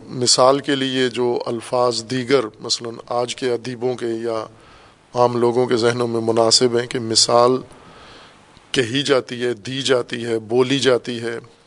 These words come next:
لہٰذا یہ الفاظ استعمال ہونے چاہیے تھے کہ ان اللہ لا یستحیی ان یقول مثلا ما،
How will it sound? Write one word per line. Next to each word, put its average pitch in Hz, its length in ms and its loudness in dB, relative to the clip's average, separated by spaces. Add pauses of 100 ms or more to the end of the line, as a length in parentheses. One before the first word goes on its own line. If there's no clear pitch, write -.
لہٰذا 123 340 0
یہ 143 220 4
الفاظ 113 500 0 (540)
استعمال 120 480 4
ہونے 113 220 -2
چاہیے 113 280 -4
تھے 127 180 -4 (800)
کہ 117 300 4 (720)
ان 135 220 2
اللہ 131 360 2
لا 123 480 0
یستحیی 143 880 -2 (540)
ان 131 120 2
یقول 131 500 2
مثلا 131 560 2
ما، 110 300 -2